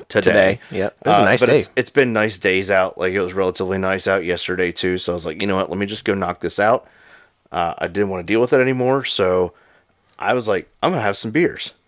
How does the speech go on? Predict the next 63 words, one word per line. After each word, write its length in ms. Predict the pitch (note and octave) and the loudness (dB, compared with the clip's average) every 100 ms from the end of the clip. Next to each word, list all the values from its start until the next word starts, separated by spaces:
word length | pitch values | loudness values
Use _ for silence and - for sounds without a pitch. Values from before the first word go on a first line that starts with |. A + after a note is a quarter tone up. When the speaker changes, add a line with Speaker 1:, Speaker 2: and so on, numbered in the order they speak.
| _ _ - | _ _ 0
Speaker 1:
Well, 160 | A#2 - | 2 4
Speaker 2:
Yeah. 60 | |
Speaker 1:
I 40 | B2+ | 4
didn't 160 | G3 D3 | 4 4
pay 140 | B2 | 0
attention 440 | A2 A2+ G#2+ - G2+ | 2 -2 -2 -2 -2
to 40 | F2+ | -2
the 80 | |
fact 260 | F2+ G2+ G2 | 0 -2 0
that 80 | F2 | -2
I 80 | G2 | 2
hadn't 300 | - F#2+ E2 | 2 2 -4
eaten 260 | G2 F2+ | -8 -8
in, 100 | F2+ | -10
like, 220 | E2 D#2+ | -10 -12
three 260 | - F2+ F2+ | -12 -4 -2
or 80 | F2 | -2
four 240 | - C#2+ | -2 -2
hours 320 | E2 F2+ G#2 | 0 0 -2
before 260 | G#2 F2 F#2 | -4 -4 -2
I 40 | |
started. 420 | F2 - F#2+ B2 C3 _ - - - | -2 -2 2 2 0 _ -20 -20 -6
I'm 100 | B2 | -4
like, 140 | G2 - | -4 -4
"I'm 80 | D#3+ | -4
gonna 100 | F3 - | -2 -4
have 80 | |
fucking 340 | - D3 - D3 | 2 0 2 0
beer." 300 | G3+ C3+ - - | 2 0 -4 0
Speaker 2:
And 100 | C#3+ | 6
you're 100 | C#3 | 6
on 80 | C3+ | 6
the 80 | B2 | 6
roof? 360 | C3+ F3+ - - - _ | 6 6 2 -16 -20 _
Speaker 1:
No, 120 | C3+ E3+ | 2 6
I 80 | C#3 | 6
wasn't 240 | C#3 C#3+ | 4 4
on 80 | C3 | 4
the 80 | G#2+ | 4
roof 260 | G2+ - | 2 2
yet. 80 | G2 A2+ | 4 4
Speaker 2:
Okay. 240 | - - - - | 4 0 0 -8
<laughs> 80 | - _ - - - | -10 _ -20 -14 2
Speaker 1:
Right, 120 | E3+ | 4
I 20 | |
was, 80 | F3 | 6
like, 140 | E3+ | 2
taking 200 | - F3+ | 0 -4
the 60 | B2+ | -4
stuff 260 | - A#2+ A#2 | 0 0 2
around 360 | A#2 A2+ A2 | 2 2 2
off 140 | G2+ - | 0 -2
the 60 | |
porch 500 | G#2+ - F2+ F#2 F#2 | -6 0 2 2 -2
and 100 | F2+ | -4
everything 400 | F#2+ F#2 - G2 G2 | -2 -2 -2 -2 -2
and 80 | |
around 300 | F2+ F#2 F#2+ | -2 -2 -2
the 60 | F#2+ | -4
garage. 540 | F#2 F#2 F2+ F2 F2 | -4 -2 0 0 0
So 120 | - G#2 | 0 0
I 40 | |
was, 120 | G2+ | 0